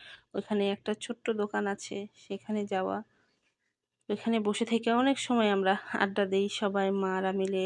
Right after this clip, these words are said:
বসে খাওয়া দাওয়া করি। বাচ্চাদের সবাইকে খাইয়ে দিয়ে মারা সুন্দর খাওয়ার আড্ডায়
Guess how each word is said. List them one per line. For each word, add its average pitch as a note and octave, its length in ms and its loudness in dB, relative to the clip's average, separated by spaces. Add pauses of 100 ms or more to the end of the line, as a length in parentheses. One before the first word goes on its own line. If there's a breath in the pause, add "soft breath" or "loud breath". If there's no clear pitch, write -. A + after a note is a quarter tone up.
বসে G3 440 -6
খাওয়া G3 220 -2
দাওয়া G3 160 2
করি। F3+ 280 -4 (420 soft breath)
বাচ্চাদের G3 460 0
সবাইকে G3 520 -2
খাইয়ে G3+ 400 0
দিয়ে G#3 340 0
মারা F#3+ 440 0
সুন্দর G3+ 640 -2
খাওয়ার F#3 420 0 (840 soft breath)
আড্ডায় G3+ 460 0